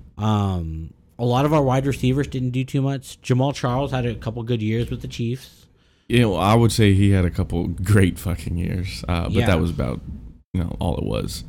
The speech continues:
Speaker 1: And, uh, we have some good defensive players. Uh,
Speaker 2: Hmm.
Speaker 1: still, we have, you know, like, Emmanuel Acho and stuff, and,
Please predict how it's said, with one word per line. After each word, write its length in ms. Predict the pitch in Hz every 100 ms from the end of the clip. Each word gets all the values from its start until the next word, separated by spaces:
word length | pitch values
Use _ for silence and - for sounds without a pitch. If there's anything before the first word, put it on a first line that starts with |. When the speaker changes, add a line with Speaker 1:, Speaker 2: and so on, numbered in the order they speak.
| - - 120
Speaker 1:
And, 340 | 120 117 110
uh, 300 | 113 107 104 113
we 100 | 165
have 80 |
some 120 | 220 165
good 120 | 151
defensive 400 | 139 127 135 -
players. 640 | 113 101 98 107 117 - -
Uh, 400 | 104 101 95 95
Speaker 2:
Hmm. 40 | 87
Speaker 1:
still, 420 | - - 127 123
we 120 | 117
have, 180 | 110 65
you 160 | 104
know, 60 | 101
like, 140 | 92
Emmanuel 340 | 107 104 104 87
Acho 420 | 92 92 107 101
and 100 | 95
stuff, 560 | - 104 98 101 98 -
and, 280 | 90 82